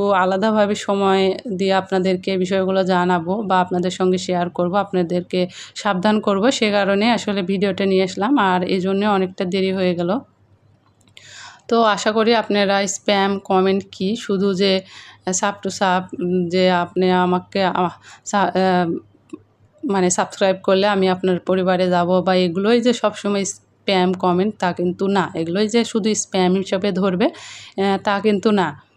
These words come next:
স্প্যাম হিসাবে যে আমরা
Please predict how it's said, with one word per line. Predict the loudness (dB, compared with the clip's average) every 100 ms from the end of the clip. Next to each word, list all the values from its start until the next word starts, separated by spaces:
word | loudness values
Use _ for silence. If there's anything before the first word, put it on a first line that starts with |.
| _ _ _ _ _ _ _ _ _ _ -2
স্প্যাম | -2 -2 0 2 2
হিসাবে | 0 2 0 2 0 -2 -10 -20 -18 -6
যে | -2 2
আমরা | 2 2 2 2